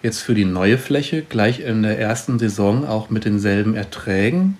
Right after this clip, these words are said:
Oder rechnet ihr erstmal vielleicht auch, weil die Beete erstmal noch mit viel Kompostbeigabe und so erstmal noch vielleicht ein bisschen trockener sind, nicht so viel Wasser halten,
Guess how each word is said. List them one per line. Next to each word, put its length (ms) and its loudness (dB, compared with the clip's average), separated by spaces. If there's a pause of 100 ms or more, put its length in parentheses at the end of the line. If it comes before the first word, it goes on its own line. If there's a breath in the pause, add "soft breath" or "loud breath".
Oder 200 2
rechnet 300 -2
ihr 140 2
erstmal 560 2 (360 loud breath)
vielleicht 440 0
auch, 340 4
weil 160 2
die 80 2
Beete 360 2
erstmal 440 -2
noch 260 0
mit 180 -2
viel 280 -2
Kompostbeigabe 1000 0
und 120 2
so 240 0
erstmal 340 -4
noch 200 -4
vielleicht 220 -4
ein 40 -2
bisschen 220 0
trockener 500 2
sind, 300 2
nicht 140 0
so 120 0
viel 200 -2
Wasser 360 0
halten, 460 0